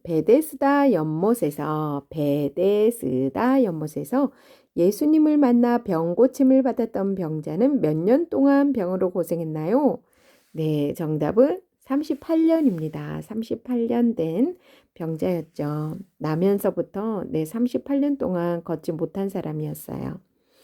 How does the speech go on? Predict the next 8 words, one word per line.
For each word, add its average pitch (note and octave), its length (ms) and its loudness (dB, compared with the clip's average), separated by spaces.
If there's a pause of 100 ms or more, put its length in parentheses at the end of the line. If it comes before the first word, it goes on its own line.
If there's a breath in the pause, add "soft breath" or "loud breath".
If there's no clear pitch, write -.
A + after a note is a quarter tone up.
(360 soft breath)
고침 F#3+ 300 0
받았습니다. F3+ 960 -2 (680 soft breath)
육십육 C4+ 600 4
번. D3+ 540 -6 (160)
요한계시록에서 B3+ 1000 4
장점이 F3+ 640 -2
많은 D#3+ 420 -2
교회였지만 E3 1000 0